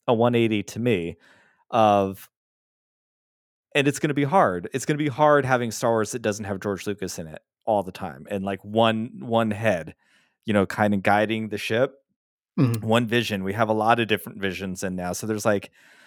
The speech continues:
Speaker 1: look, I am pretty honest that I don't love the sequel trilogy. I love the characters they gave us.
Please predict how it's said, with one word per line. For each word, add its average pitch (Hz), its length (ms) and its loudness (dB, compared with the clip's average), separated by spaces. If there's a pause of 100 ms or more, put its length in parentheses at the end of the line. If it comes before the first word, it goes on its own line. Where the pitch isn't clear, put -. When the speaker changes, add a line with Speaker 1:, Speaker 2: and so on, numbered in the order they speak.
(680)
Speaker 1:
look, 113 300 0 (480)
I 135 420 4 (1040)
am 110 100 -2
pretty 104 200 0
honest 135 560 0
that 98 140 2
I 95 60 4
don't 104 300 2
love 107 140 6
the 160 80 2
sequel 214 280 -2
trilogy. 202 580 0 (920)
I 123 60 -2
love 123 340 2
the 147 80 -4
characters 135 500 2
they 127 160 0
gave 123 240 2
us. 120 420 0